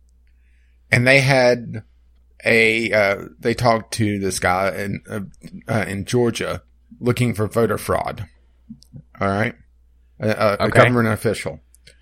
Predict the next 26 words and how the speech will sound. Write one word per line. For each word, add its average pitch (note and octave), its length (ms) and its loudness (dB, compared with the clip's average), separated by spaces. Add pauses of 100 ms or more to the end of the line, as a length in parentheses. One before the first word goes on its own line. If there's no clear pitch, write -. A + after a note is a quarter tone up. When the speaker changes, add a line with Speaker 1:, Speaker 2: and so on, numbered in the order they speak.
(1500)
Speaker 1:
Uh, D3+ 160 2
think G#3+ 280 0
about F3 360 4
the B2+ 80 2
most C3+ 300 0
stereotypical D3+ 640 2
Southerner A2 880 -2
you G#2 140 -4
can F#2+ 220 -6
think F#2 280 -6
of, C2+ 220 -10
okay? G#2 260 0
Speaker 2:
Okay, A#2 80 -2 (1120)
Speaker 1:
Now, C3+ 520 6
Speaker 2:
thinking C#3+ 240 4
of A#2 140 0
him. B2+ 100 -10 (100)
Speaker 1:
okay, A2+ 300 2
multiply A2 480 2
him C#3 80 4
by D3+ 140 6
ten. A#2+ 420 2 (1080)
Speaker 2:
Okay, B2 480 2
thinking C3 260 0
of A#2+ 80 2
him. B2+ 240 0